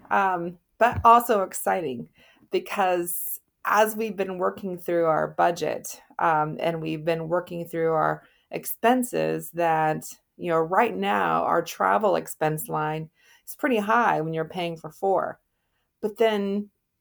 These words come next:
to, if you break it out, and then to realize that our travel expense line is probably gonna be cut in half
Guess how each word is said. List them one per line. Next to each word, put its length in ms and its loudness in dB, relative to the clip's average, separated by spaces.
to, 360 -2
if 160 -2
you 80 -4
break 400 0
it 80 0
out, 640 2
and 260 2
then 200 -4
to 180 -8
realize 640 2
that 160 0
our 180 2
travel 460 2
expense 480 -8
line 320 -2
is 240 -10
probably 320 2
gonna 60 -4
be 200 -8
cut 240 -10
in 80 -8
half 560 -6